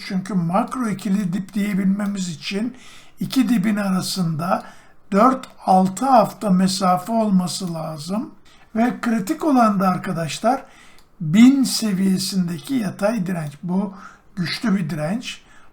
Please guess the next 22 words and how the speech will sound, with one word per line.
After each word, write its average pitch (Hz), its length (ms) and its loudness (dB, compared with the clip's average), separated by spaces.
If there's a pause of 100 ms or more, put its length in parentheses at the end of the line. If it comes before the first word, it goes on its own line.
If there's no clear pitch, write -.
Bu 185 160 -2
bir 226 380 0 (140)
bin 226 160 6
seviyesindeki 180 880 -2
direncin 180 560 -4 (400)
yukarı 220 380 0
kırılması 185 600 -2
durumunda 165 520 -4
yükselişin 196 800 -2 (400)
devam 202 480 6
etmesi 190 680 -4 (320)
beklenir. 143 720 -10 (1040)
Madem 180 440 0
ki 269 120 0
finansal 226 600 2
kiralama 202 640 4
sektöründeki 180 1080 -2
bu 226 100 2
yükseliş 190 720 -4 (440)
İş 254 240 2
Finans'tan 262 640 2
kaynaklandı, 175 920 0